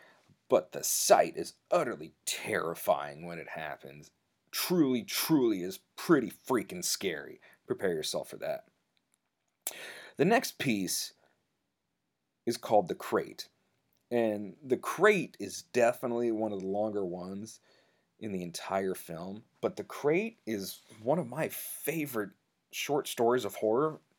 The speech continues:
horror movies, horror pieces of all time. Just everything really works out well here.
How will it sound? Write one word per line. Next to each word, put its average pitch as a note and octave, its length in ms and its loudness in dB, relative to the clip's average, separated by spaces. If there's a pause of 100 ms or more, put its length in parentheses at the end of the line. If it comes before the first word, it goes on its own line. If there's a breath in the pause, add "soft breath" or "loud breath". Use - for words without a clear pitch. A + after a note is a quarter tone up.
(220)
horror C3 360 6
movies, A#2+ 440 -4
horror B2 260 0
pieces C#3 680 -6
of G#2+ 200 -2
all F2+ 260 2
time. D#2 560 -10 (1400 loud breath)
Just - 320 -8
everything C#3+ 720 -4
really G#3+ 260 -2
works D3 320 -2
out F#2+ 240 -4
well F#2 280 0
here. C#2 340 -12